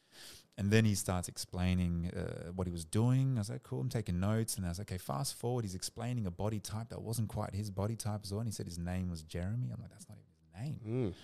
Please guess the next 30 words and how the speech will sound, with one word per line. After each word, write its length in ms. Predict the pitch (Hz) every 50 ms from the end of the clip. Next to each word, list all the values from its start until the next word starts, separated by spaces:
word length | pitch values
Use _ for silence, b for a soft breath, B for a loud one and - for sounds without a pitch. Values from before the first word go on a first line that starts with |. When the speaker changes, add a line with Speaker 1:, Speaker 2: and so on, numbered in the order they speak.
| B B B B B
Speaker 1:
So 120 | - - 120
I'm 60 | 117
like, 60 | 117
"Where's 160 | 135 156 170 135
he 80 | 104
going 300 | 87 87 92 107 143 175 170
with 160 | 117 - -
this?" 320 | - - - - - - -
But 80 | 92
he's 140 | 95 92 98
really, 340 | 98 104 113 127 135 123 -
I'm 100 | 107 98
sorry, 280 | - 98 92 87 90 - -
either 120 | 101 101
he's 120 | 98 92 92
going 260 | - 110 131 147 143
near 140 | 135 131 120
something 300 | - - 117 107 101 90
traumatic 640 | - - 101 92 87 90 90 90 98 - 131 135 -
that, 180 | - 90 82 - - - 117
you 120 | 104 92 90
know, 40 |
we 140 | 87 90 92
know 240 | 90 90 90 92 90
that 220 | 90 87 - - - _ _
the 140 | - 87 92
ego 220 | 95 87 95 90 87
can 180 | - - 87 80
fragment 600 | - - - 98 92 92 87 92 87 85 85 - - _
a, 60 | -